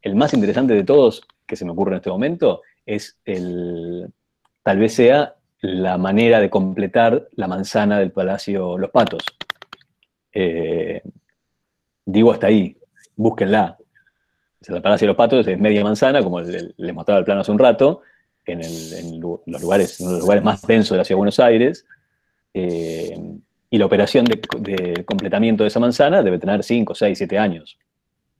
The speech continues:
Es un proyecto hecho por uno de los estudios grandes, más conocidos de acá. Eh,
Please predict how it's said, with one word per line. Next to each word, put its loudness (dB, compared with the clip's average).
Es -18
un -10
proyecto -6
hecho 0
por -4
uno -4
de -4
los -6
estudios -8
grandes, 0
más -8
conocidos -2
de 2
acá. 0
Eh, -8